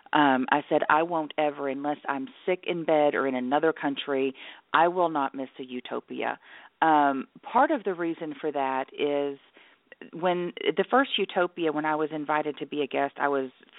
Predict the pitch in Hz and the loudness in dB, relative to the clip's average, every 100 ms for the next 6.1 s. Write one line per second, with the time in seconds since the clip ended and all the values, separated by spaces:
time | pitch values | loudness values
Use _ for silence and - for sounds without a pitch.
0 | - 190 202 170 143 139 - - 147 147 | -4 2 4 6 4 2 -6 0 0 0
1 | 143 - - - - - _ _ - 165 | -2 -18 -16 -12 -12 -12 _ _ 0 2
2 | 185 185 160 156 - 147 - 160 143 143 | 2 0 0 0 0 0 -4 -6 -6 -6
3 | 143 147 - - 139 131 135 - - 135 | -4 -6 -8 -10 -10 -8 -10 -10 -10 -8
4 | - - 110 139 143 139 - 147 - - | -8 -6 -2 -2 -4 -8 -8 -10 -10 -4
5 | 135 135 131 - 127 - 127 123 139 127 | -2 -2 -4 -8 -10 -6 -4 -4 -2 -4